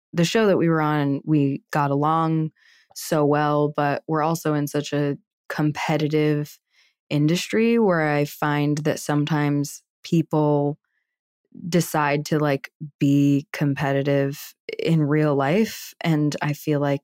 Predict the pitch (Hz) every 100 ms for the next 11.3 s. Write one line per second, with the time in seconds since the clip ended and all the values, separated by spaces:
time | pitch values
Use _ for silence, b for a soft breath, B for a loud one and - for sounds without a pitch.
0 | - 160 143 139 151 - 160 147 160 151
1 | 151 147 151 160 147 143 - 139 - -
2 | 160 175 156 147 143 147 B B B B
3 | 175 160 - 220 220 185 165 147 151 -
4 | 151 - 147 139 - - 143 143 143 143
5 | - _ _ _ _ _ - 165 156 139
6 | 143 139 139 147 _ - - 139 - -
7 | 143 143 135 135 135 - 151 147 - 151
8 | 135 135 135 131 _ 147 143 151 156 139
9 | 135 139 156 _ _ _ _ _ _ _
10 | - 165 160 165 165 175 185 185 175 165
11 | 165 156 151